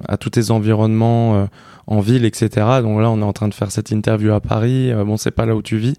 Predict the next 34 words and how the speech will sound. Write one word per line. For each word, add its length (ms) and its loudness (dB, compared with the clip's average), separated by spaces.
mais, 320 4
euh, 680 0
comment 240 0
t'as 380 0
réussi 360 0
un 120 0
peu 160 2
à 100 2
allier 200 2
les 140 2
deux, 100 0
euh, 340 2
cet 220 -4
environnement 540 0
qui 120 -2
est 40 2
moins 160 2
propice 500 -2
à 240 2
toutes 220 -8
ces, 320 0
euh, 520 2
pratiques, 440 -2
euh, 140 0
spirituelles, 560 0
on 80 0
va 100 2
dire, 260 0
et, 240 4
euh, 500 2
et 100 -2
la 160 2
vie, 240 0
euh, 640 0